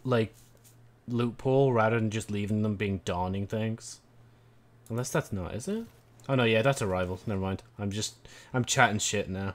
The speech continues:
'Cause there is, like, a few that were, like, dawning, th-, no, well, in the dawning event, but aren't actually, like, dawning themed.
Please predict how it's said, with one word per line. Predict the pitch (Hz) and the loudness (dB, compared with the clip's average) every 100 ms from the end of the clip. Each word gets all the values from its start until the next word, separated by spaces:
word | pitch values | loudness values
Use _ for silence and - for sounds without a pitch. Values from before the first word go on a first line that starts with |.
| - - _ - - - - | -10 -20 _ -20 -20 -20 -8
'Cause | - 143 | -4 4
there | 175 | 8
is, | 240 220 190 | 8 6 4
like, | 175 | 4
a | 135 | 4
few | - 117 127 147 113 | -2 0 0 0 0
that | 107 | 0
were, | 107 | 0
like, | 107 104 - | -2 -2 0
dawning, | 107 107 113 104 92 - 113 | 2 2 2 0 -2 -10 -8
th-, | 113 | -6
no, | 110 110 107 - | -2 0 -2 -4
well, | 120 101 90 - | -4 -4 -6 -4
in | 131 127 | 2 4
the | 123 | 4
dawning | 107 113 113 110 | 4 4 4 2
event, | 95 104 95 | 2 0 0
but | 101 | 0
aren't | 104 104 104 110 | 0 2 0 -4
actually, | 95 107 | -4 -4
like, | 98 92 - | -4 -4 -4
dawning | 92 95 87 | -2 -2 -4
themed. | - 90 87 82 90 | -6 -6 -6 -6 -10